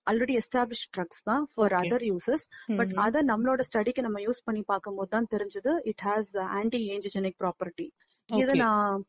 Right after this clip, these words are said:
Speaker 1: பப்ளிஷ் பண்ணியிருக்கேன், இந்த டேட்டா.
Speaker 2: Mm-hmm.
Speaker 1: So, இது என்னோட பி ஹெச் டி ல வந்து நான் ஜீப்ரா ஃபிஷ் அனிமல் மாடலை யூஸ் பண்ணி பண்ணேன்.
Speaker 2: Mm-hmm.
Speaker 1: நிறைய மாடல்ஸ் இருக்கு. But ஜீப்ரா
Speaker 2: Mm-hmm.
Speaker 1: ஃபிஷ்க்குன்ட்டு ஒரு நிறைய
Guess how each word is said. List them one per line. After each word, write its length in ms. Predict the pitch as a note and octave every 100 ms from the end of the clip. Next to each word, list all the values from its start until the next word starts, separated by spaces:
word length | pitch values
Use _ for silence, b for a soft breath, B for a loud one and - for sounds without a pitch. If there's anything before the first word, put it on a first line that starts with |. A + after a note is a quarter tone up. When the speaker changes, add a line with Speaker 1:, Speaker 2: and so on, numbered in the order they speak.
| A3
Speaker 1:
பப்ளிஷ் 360 | A3 A3+ -
பண்ணியிருக்கேன், 320 | F#3+ F#3 F#3
இந்த 160 | F3+ F3
டேட்டா. 600 | E3+ E3+ - - _ -
Speaker 2:
Mm-hmm. 120 | A#3+
Speaker 1:
So, 180 | A#3+ D#4
இது 340 | D4+ C#4+ D#4+
என்னோட 180 | C#4+ C4 A#3+
பி 160 | C#4+
ஹெச் 140 | D#4+ -
டி 100 | D4
ல 120 | B3
வந்து 360 | G#3+ A3+ F4
நான் 180 | D#4+ A3+ G3+
ஜீப்ரா 240 | C#4 D#4 D4
ஃபிஷ் 240 | C4 -
அனிமல் 340 | A3 B3+ C4+ A#3+
மாடலை 340 | G#3 G3+ G3+
யூஸ் 200 | G#3 -
பண்ணி 220 | F#3+ G3 -
பண்ணேன். 260 | F3+ E3+ - _ A#3+
Speaker 2:
Mm-hmm. 180 | A3 F#3+
Speaker 1:
நிறைய 420 | G#3 G#3 C#4 D4
மாடல்ஸ் 400 | A#3+ G#3 A3+ G#3
இருக்கு. 300 | F#3 - - -
But 300 | G#3 _ A#3
ஜீப்ரா 220 | A3 C#4
Speaker 2:
Mm-hmm. 100 | -
Speaker 1:
ஃபிஷ்க்குன்ட்டு 460 | B3+ - B3+ C4
ஒரு 420 | B3+ G#3+ G3 F#3 F#3
நிறைய 480 | F#3+ G#3 B3 B3+